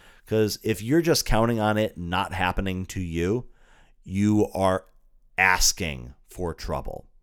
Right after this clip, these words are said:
And that's all I've got to, to say about that. Well, I said I was going to do a hard cut of thirty minutes, and I'm a filthy, filthy liar.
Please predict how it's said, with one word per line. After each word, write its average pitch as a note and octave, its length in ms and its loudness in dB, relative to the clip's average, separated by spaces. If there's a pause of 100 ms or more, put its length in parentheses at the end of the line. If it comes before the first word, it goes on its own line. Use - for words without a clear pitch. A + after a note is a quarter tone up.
(380)
And B2+ 100 -4
that's D3 160 -2
all C3+ 120 2
I've A2 100 0
got G2 240 -2
to, F2+ 440 -8
to F2 100 -12
say E2 200 -8
about B1+ 260 -16
that. G#1 240 -16 (2500)
Well, F3+ 800 4 (1080)
I G#3+ 200 6
said C#3+ 240 4
I B2+ 100 6
was B2+ 160 0
going B2 320 -2
to A#2 220 -4
do A#2 260 2
a G2+ 40 6
hard C3+ 300 0
cut C3+ 360 -2
of G#2+ 220 0
thirty E3 320 -2
minutes, D3+ 500 -4 (560)
and A#2 400 2 (120)
I'm A#2+ 320 2
a G#2+ 120 0
filthy, G#2+ 920 -2
filthy F2+ 520 -4
liar. D#2+ 600 -2